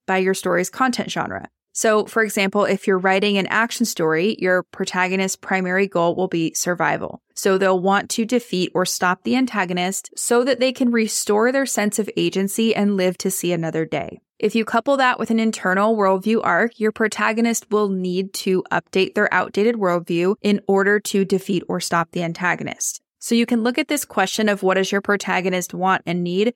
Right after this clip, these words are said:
through the lens of your content genre or genres, and then you can take the generic wants and needs that your genre provides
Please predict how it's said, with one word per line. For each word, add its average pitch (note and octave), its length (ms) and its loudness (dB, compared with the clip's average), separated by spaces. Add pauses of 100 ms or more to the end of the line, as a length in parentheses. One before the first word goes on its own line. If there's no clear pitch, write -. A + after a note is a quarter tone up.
through A#3 220 2
the D4 140 2
lens G#3 320 2
of E3 100 -2
your F#3+ 140 2
content F3 500 -4
genre E3+ 480 0
or F#3+ 140 0
genres, F3 640 0
and G3 200 0
then G3+ 140 2
you G3+ 140 2
can F#3+ 200 -4
take C#4+ 480 -2
the G3+ 120 2
generic G3 600 0
wants F#3 380 0
and G3 180 0
needs F3+ 300 0
that - 120 -2
your F#3 180 2
genre E3+ 400 0
provides A#3 580 0